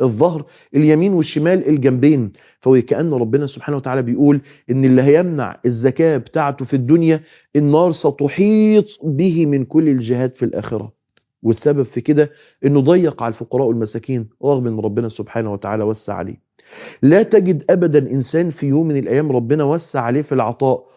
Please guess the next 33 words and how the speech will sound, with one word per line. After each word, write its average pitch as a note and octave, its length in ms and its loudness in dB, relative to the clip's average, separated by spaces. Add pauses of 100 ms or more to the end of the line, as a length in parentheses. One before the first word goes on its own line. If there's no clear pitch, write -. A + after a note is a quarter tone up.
(120)
وهو C#3+ 340 4
يضيق D#3+ 540 4
على C3 120 -2
الفقراء C#3+ 340 0
والمساكين C#3+ 640 -2 (320)
إلا D#3+ 180 6
وتلاقي C3 420 2
حياته D3 420 0
كلها C3+ 680 0
هم D#3 220 0
وغم، A2+ 560 -2 (640)
ويبتلى D#3 520 4
بخسارة D3+ 580 2
بعد B2 300 0
خسارة D3+ 420 0
ومشكلة C#3 560 2
بعد C3 280 0
مشكلة D3+ 460 2
وألم D3+ 520 2
بعد C3 280 0
ألم D3+ 360 2
وفقد D3+ 500 0
بعد A#2 280 0
فقد. A#2+ 400 -4 (560)
عارفين A#2 420 0
ليه؟ C#3 180 0 (540)
لأن D3+ 260 4
كان G3 220 2
من G3 140 2
قوانين D#3 500 2
ربنا D3 360 -2
في C3+ 100 -6
الكون B2+ 420 0